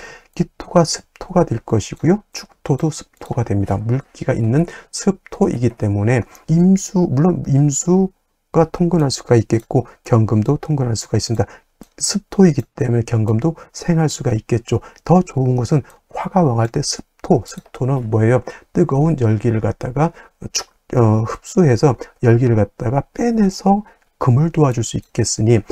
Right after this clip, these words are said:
무자시가 좋을까요? 기축시가 좋을까요? 제가 봤을 땐 기축시가 월등히 좋습니다만은 사주 원국에서 기축시가 괜찮지만 제 대운에서 기축시가 좋으냐 나쁘냐는 별개의 문제인데 무자시에 비하면 제가 봤을 때 기축시가 습토를 받기 때문에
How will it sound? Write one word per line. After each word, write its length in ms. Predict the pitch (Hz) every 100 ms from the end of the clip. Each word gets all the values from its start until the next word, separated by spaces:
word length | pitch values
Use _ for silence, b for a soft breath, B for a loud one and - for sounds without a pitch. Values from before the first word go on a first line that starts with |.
| B B
무자시가 640 | 139 165 - 170 - - 151
좋을까요? 480 | 117 101 117 139 147
기축시가 580 | - 135 - - - 120
좋을까요? 420 | 104 98 - 101 101 B
제가 220 | - 156 202
봤을 140 | 185
땐 100 | 180 -
기축시가 880 | 120 - - - - - - 127 107
월등히 440 | 117 156 - 175
좋습니다만은 1000 | 120 - - 107 98 101 101 120 110 143 B B
사주 320 | - 208 190
원국에서 340 | 131 110 117 113
기축시가 480 | - 123 - 120 101 -
괜찮지만 440 | 117 - - 135
제 100 | 131
대운에서 560 | 110 - 104 151 180 120
기축시가 500 | - - - - 110
좋으냐 340 | - 110 110
나쁘냐는 380 | 98 95 104 139 151 B B
별개의 420 | - 107 107 120
문제인데 480 | 107 101 107 101 160 - B -
무자시에 500 | 143 160 202 - 180
비하면 340 | 127 104 113
제가 300 | - - 107
봤을 200 | 101 92
때 40 | _
기축시가 560 | - - - - 143 156 b b b
습토를 540 | - - - - 180 170
받기 240 | 104 -
때문에 300 | - 107 107